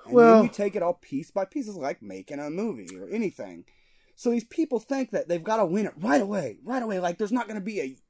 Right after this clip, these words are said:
Speaker 1: I'm not gonna be here in a year. No, you're gonna be here in a year. You're gonna be standing in line in front of me at the Good To Go station,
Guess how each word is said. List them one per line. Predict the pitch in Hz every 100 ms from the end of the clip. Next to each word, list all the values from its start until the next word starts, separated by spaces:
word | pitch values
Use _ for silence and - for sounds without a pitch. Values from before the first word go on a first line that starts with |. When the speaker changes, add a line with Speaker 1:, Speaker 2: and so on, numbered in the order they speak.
| _
Speaker 1:
I'm | -
not | 220
gonna | 196 175
be | 180
here | 170
in | 131
a |
year. | 127 135 110 - _ _
No, | 262
you're | 220 254
gonna | 226 277
be | 269
here | 240 247
in | 208
a |
year. | 165
You're | 156 143
gonna | 143 277
be | 262
standing | 262 - 254 277
in | 254
line | 233 240
in | 220
front | 254
of | 254
me |
at | 247
the | 185
Good | 196 202
To | 175
Go | 165
station, | 170 160 151 175